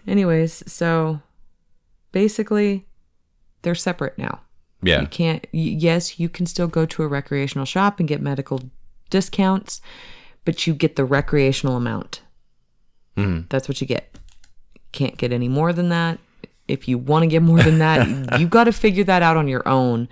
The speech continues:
Speaker 2: Yeah.
Speaker 1: We are a recreational establishment. We don't have all your answers. <laughs> Such as tinctures. Why can't you guys find them? Um, well, we got about as
Speaker 2: You gotta
Speaker 1: much
Speaker 2: have
Speaker 1: word as you
Speaker 2: vendors.
Speaker 1: do.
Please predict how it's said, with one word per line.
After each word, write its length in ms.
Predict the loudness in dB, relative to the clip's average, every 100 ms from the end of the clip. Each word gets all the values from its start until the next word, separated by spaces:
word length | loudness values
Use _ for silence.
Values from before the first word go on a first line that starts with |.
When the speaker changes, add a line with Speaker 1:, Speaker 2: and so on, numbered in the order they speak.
| 0
Speaker 2:
Yeah. 320 | 2 4 4
Speaker 1:
We 120 | 4
are 100 | 4
a 40 |
recreational 640 | 4 2 2 2 2 2 0
establishment. 680 | 0 0 0 -2 -2 -2 0
We 100 | 0
don't 220 | 0 0
have 180 | -2 0
all 120 | -2
your 160 | 0
answers. 500 | -2 -2 -6 -6 -8 -10 -16 -4 -2
<laughs> 80 | -2 -6 -18 -18 -18 -18 -20 -20 -20 -20 -12
Such 300 | -4 -2 0
as 580 | -2 -2 -2 -4 -4 -6 _ _ -20 _ -20 _
tinctures. 640 | -2 -2 0 -4 -8 -10 -8
Why 200 | -6 -6
can't 320 | -6 -8 -6
you 60 | -8
guys 260 | -6 -8
find 320 | -8 -6 -6 -6
them? 200 | -6 -10
Um, 440 | -10 -10 -10 -10 -10
well, 400 | -8 -8 -10 -10
we 340 | -10 -6 -6 -6
got 260 | -4 -4
about 240 | -4 -4 -4
as 80 |
Speaker 2:
You 60 | 0
gotta 120 | 2 4
Speaker 1:
much 40 |
Speaker 2:
have 80 | 2
Speaker 1:
word 100 | 2
as 140 | 0 2
you 40 |
Speaker 2:
vendors. 180 | 2 2
Speaker 1:
do. 280 | 0 0